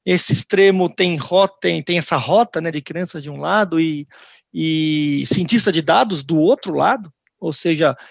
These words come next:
é, verificando e aferindo se os algoritmos que foram criados respondem problemas de negócio, ou problemas do, do dia a dia, ou problemas da sociedade. E nesse meio, entre crianças e cientistas de dados, estamos nós,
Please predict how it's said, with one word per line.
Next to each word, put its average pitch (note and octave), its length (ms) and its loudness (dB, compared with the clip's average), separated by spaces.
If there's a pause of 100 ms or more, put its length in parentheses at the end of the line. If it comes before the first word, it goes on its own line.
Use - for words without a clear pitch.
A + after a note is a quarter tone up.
(140)
é, C#3+ 280 4
verificando F3 1160 2
e D#3+ 140 0
aferindo G3+ 800 2
se D#3+ 160 -8
os E3 80 -4
algoritmos F3 500 -2
que - 80 -20
foram F3 220 -6
criados E3 580 0 (320)
respondem C4 520 0
problemas D3+ 500 0
de C#3+ 60 -10
negócio, C#3+ 440 -2
ou D#3+ 40 -2
problemas D3+ 260 -6
do, D3 100 -6
do C3+ 380 -8
dia C3+ 160 -6
a - 40 -8
dia, G3+ 200 -2
ou F#3+ 60 0
problemas F3 480 -2
da D#3+ 80 -2
sociedade. D3+ 640 -8 (320)
E C4+ 80 2
nesse D#4+ 320 2
meio, A3 500 4
entre F3+ 240 -2
crianças F#3+ 560 2
e D#3+ 60 -14
cientistas F#3 340 -10
de E3+ 80 -8
dados, G3 320 -2 (100)
estamos G#4+ 380 -2
nós, A3 420 2